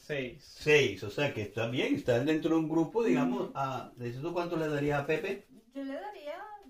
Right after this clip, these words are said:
Speaker 3: quizás un ocho, un nueve.
Speaker 2: ¿De verdad?
Speaker 3: A
Speaker 2: O sea,
Speaker 3: mí
Speaker 2: que te
Speaker 3: sí,
Speaker 2: gustó.
Speaker 3: es
Speaker 2: O sea,
Speaker 3: que
Speaker 2: cuando,
Speaker 3: él
Speaker 2: cuando terminemos con este
Speaker 3: me
Speaker 2: video te lo
Speaker 3: gusta.
Speaker 2: puedes comer el resto de Pepe. Aquí tenemos a Pepe.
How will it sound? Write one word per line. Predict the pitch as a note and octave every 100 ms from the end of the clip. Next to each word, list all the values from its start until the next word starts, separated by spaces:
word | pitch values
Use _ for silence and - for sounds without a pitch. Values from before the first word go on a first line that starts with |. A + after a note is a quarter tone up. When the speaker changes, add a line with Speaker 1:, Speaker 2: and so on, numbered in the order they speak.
| - _
Speaker 3:
quizás | C4+ C#4
un | C4 C#4
ocho, | E4+ F#4 _ _
un | _ _
nueve. | - - - -
Speaker 2:
¿De | C#3+
verdad? | C#3+ C#3 B2+
Speaker 3:
A | C3
Speaker 2:
O |
sea, | C3+ -
Speaker 3:
mí |
Speaker 2:
que | D#3+
te | D#3
Speaker 3:
sí, | D3+
Speaker 2:
gustó. | - - -
Speaker 3:
es | -
Speaker 2:
O |
sea, | F3+ E3
Speaker 3:
que |
Speaker 2:
cuando, | D#3+ D3+
Speaker 3:
él | C#3+ -
Speaker 2:
cuando | E3 D#3+ C#3
terminemos | D#3+ D#3 D#3 F3 F#3
con | F#3+
este | F3 F#3
Speaker 3:
me | F3+
Speaker 2:
video | F#3+
te | F3+
lo | E3
Speaker 3:
gusta. | D3
Speaker 2:
puedes | C#3+
comer | - D3 C#3 C3
el | C3
resto | B2 A#2+ - B2+
de | A#2+
Pepe. | - A#2+ - - G#2
Aquí | G#2+ G#2+
tenemos | A2+ A2+ A2+ A#2
a |
Pepe. | - C3 C#3 E3